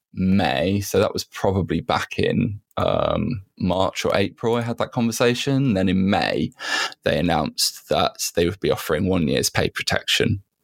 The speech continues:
for colleagues. So anyone who was going to be worse off under the new terms would get one year's pay protection. Um,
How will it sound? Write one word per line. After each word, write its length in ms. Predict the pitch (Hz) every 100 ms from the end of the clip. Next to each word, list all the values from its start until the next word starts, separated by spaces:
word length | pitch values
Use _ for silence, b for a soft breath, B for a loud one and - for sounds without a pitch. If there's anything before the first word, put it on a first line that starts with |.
| -
for 480 | - 73 65 71 -
colleagues. 460 | - 76 60 - -
So 260 | - -
anyone 420 | - 76 90 78 98
who 160 | 98
was 360 | 71 78 - -
going 320 | - 71 76
to 140 | - -
be 360 | 73 67 98 -
worse 300 | 92 95 -
off 180 | - -
under 180 | -
the 120 | 90 85
new 180 | 90
terms 400 | 87 90 87 90
would 80 | -
get 160 | - -
one 180 | 98 90
year's 200 | 76 -
pay 160 | 85
protection. 680 | - - 101 - - 92 - B B B B B -
Um, 420 | 90 80 80 73